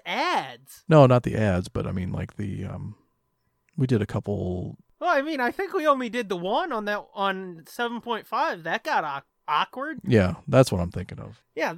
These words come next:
Speaker 1: we did that once.
Speaker 2: Yeah, no, the actual commercials were great.
Speaker 1: Yeah. Well, this is a commercial.
Speaker 2: I know, but it's not very well produced.
Speaker 1: What?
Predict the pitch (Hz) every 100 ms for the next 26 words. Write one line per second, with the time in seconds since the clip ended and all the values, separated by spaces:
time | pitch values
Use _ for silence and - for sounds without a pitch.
0 | 180 254 247 269 302 - 208 269 196 -
1 | - 139 117 123 113 113 131 - - 110
2 | 123 139 127 - 107 104 - _ _ _
3 | _ _ _ _ _ 302 415 196 - _
4 | _ _ _ _ _ _ _ _ _ _
5 | _ _ _ _ _ _ - 214 294 -
6 | 349 320 320 349 370 403 - 156 - _
7 | _ _ _ _ - 117 110 98 101 -
8 | _ _ _ _ _ _ _ _ _ -
9 | - - - - - - - - - -
10 | - - _ _ _ _ _ _ _ _
11 | _ - - -